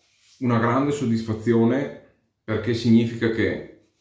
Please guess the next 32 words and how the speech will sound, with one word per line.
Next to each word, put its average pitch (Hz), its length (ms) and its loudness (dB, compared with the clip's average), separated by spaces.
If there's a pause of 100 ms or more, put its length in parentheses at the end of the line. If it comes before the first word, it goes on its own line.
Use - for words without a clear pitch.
(280)
che 101 100 -8
sto 113 180 -2
cominciando 123 540 2
comunque 117 400 2
ad 95 140 0
avere 98 320 -2
un 98 180 -2
certo 104 320 -6
rispetto 104 600 -4
anche 101 280 -2
oltreoceano, 92 760 -2
ed 104 80 2
è 92 40 0
una 90 140 -4
cosa 95 240 -6
che - 120 -10
io 90 120 -6
tengo 90 260 -4
molto, 117 640 0 (580)
sia 135 520 2
con 113 160 0
il 104 80 -2
rapporto 104 480 -2
un 98 100 -2
po' 98 140 -4
che 101 100 -6
si 101 160 -4
è 98 240 -4
instaurato 95 720 -2
anche 95 240 -6
con 87 200 -8
Peter - 600 -8